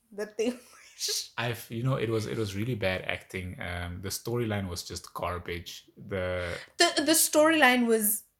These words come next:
Speaker 1: no, wait.
Speaker 2: It was garbage.
Speaker 1: Listen, no, listen. At its very basic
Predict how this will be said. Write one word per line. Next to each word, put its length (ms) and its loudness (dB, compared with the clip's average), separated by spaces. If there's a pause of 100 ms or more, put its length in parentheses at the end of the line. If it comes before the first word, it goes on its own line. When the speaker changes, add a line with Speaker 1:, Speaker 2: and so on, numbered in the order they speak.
(320)
Speaker 1:
no, 460 2
wait. 420 -4 (240)
Speaker 2:
It 80 -20
was 140 -10
garbage. 420 -8
Speaker 1:
Listen, 300 2
no, 340 2
listen. 400 2 (320)
At 160 8
its 160 2 (280)
very 720 4 (100)
basic 800 4